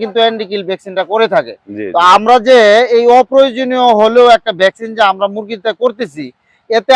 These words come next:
Speaker 1: আপনার অনুভূতিটা কেমন হয়েছে?
Speaker 2: এতে আলহামদুলিল্লাহ, আমার অনুভূতি ভালোই হয়েছিল যে অ্যান্টি কিল ভ্যাকসিন করে, যেহেতু এই ভাই ভ্যাকসিনের ক্ষেত্রে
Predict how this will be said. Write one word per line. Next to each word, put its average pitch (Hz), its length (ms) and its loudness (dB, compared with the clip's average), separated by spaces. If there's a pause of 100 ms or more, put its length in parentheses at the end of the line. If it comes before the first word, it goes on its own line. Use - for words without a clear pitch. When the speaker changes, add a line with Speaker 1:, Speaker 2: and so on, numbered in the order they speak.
Speaker 1:
আপনার 254 180 0 (100)
অনুভূতিটা 233 520 -2
কেমন 185 320 -4
হয়েছে? - 240 -20 (880)
Speaker 2:
এতে 151 220 -2 (240)
আলহামদুলিল্লাহ, 147 560 -2
আমার 143 160 -4 (100)
অনুভূতি 139 420 -10 (460)
ভালোই 117 280 -2
হয়েছিল 117 280 -8 (200)
যে 120 100 -2 (120)
অ্যান্টি 143 360 -8
কিল 135 240 -10
ভ্যাকসিন 120 360 -8
করে, 131 200 -2 (300)
যেহেতু 117 300 -6 (160)
এই 117 140 -8
ভাই 113 160 0 (240)
ভ্যাকসিনের 127 560 -4 (260)
ক্ষেত্রে 123 300 -4